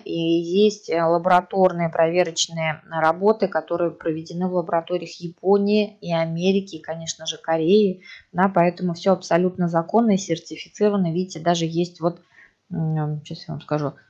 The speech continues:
вот эти штуки, да, на посев, когда, а, берут какой-либо продукт, вот. Э, такие штуки у нас тоже. Я не помню, как они называются, честно вам скажу. Но, э, для меня это, ну,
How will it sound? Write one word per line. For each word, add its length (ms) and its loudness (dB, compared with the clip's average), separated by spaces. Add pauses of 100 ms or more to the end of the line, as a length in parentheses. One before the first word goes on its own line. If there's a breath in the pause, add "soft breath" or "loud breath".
(100)
вот 140 -4
эти 60 -4
штуки, 300 2
да, 300 4
на 160 4
посев, 520 2
когда, 440 2
а, 760 -2
берут 320 2
какой-либо 560 -2
продукт, 540 -4 (420 soft breath)
вот. 440 -4 (880)
Э, 260 -4
такие 500 2
штуки 460 -6
у 80 0
нас 180 -2
тоже. 300 -2
Я 80 6
не 100 4
помню, 220 2
как 220 -2
они 120 -4
называются, 460 0
честно 320 -12
вам 140 -10
скажу. 400 2 (240 loud breath)
Но, 580 4
э, 80 0
для 140 2
меня 240 4
это, 240 -2 (100)
ну, 420 -4